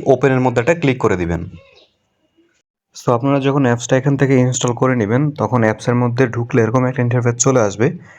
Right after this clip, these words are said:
এখানে দেখতে পাচ্ছেন ইংলিশ লেখাটা থাকবে, আপনি এখানে সাবমিটের মধ্যে একটা ক্লিক করে দিবেন। So এখানে ক্লিক করার পরে আপনি দেখবেন যে আপনাদের অ্যাপসের মধ্যে প্রবেশ করে যাচ্ছে এবং এটা একটু লোড নিবে। So দেখতে পাচ্ছেন আমাদের সামনে নতুন একটা ইন্টারফেস চলে আসবে।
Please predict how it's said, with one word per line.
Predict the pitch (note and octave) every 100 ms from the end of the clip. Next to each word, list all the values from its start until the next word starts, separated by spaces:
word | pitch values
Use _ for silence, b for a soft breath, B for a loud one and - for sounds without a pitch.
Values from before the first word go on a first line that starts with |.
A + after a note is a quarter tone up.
| B B B -
এখানে | A#2+ C#3+
দেখতে | C3+ B2
পাচ্ছেন | B2 A#2+ C#3+ -
ইংলিশ | C#3 B2+ C3+ C3
লেখাটা | C3+ A#2+ B2 A#2+
থাকবে, | - G#2+ A#2+ D#3+
আপনি | B2 A#2
এখানে | A2+ A#2+
সাবমিটের | A#2+ G#2+ G#2 A2+ A2
মধ্যে | A2+ A2
একটা | G#2+
ক্লিক | C#3 B2 A#2
করে | A2 F#2+
দিবেন। | F2 E2+ E2+ F2 - _ _ _ _ _ _ _ _ -
So |
এখানে | A#2 D3
ক্লিক | D3 C3 C3+ C3
করার | C3+
পরে | C3+ C#3
আপনি | C3+ C3
দেখবেন | A2 A2 A2+ C3
যে | C3+
আপনাদের | A2+ A#2 A#2+ A2+
অ্যাপসের | - A2+ - A#2+
মধ্যে | A#2 A#2
প্রবেশ | D3+ A#2+ A2+ A#2
করে | A#2 A2
যাচ্ছে | G#2+ - D3+ - b b b b b
এবং | A2 A2 A2+
এটা | A#2
একটু | A#2+ A#2
লোড | G#2+ A#2 A#2
নিবে। | A2 G2 E3+ D3+ - _ _ _ _ _ _ -
So |
দেখতে | B2 B2 C3+
পাচ্ছেন | C#3 -
আমাদের | E3+ C#3 C3
সামনে | C#3+ C#3
নতুন | B2+ B2+ D#3
একটা | D3+ C3
ইন্টারফেস | C3 B2+ C3+
চলে | - C3+
আসবে। | G#2+ G2 G#2+ D3+